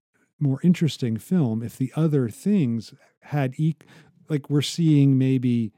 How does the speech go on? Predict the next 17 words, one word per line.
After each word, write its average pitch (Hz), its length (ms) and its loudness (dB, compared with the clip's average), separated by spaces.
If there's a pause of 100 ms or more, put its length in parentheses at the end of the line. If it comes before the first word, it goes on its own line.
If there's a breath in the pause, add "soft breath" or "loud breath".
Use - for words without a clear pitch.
(320)
this 139 200 0
interaction 123 600 -2
with 110 160 -8
Florence 110 380 -8
Pugh 175 240 0
that 120 160 -6
led 135 300 -4
him, 120 460 -4 (340 soft breath)
that - 180 -8
could 214 220 0
have 151 160 2
led 135 200 -2
him 127 180 -2
in 120 80 -4
this 113 180 -10
other 180 240 0
direction, 110 640 -8